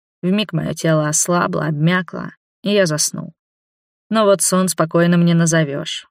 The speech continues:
Видимо, впечатления от встречи были слишком сильными,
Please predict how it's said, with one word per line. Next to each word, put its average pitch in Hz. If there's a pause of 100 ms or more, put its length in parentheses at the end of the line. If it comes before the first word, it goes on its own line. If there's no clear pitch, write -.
(280)
Видимо, 180
впечатления 165
от 151
встречи 175
были 165
слишком 165
сильными, 156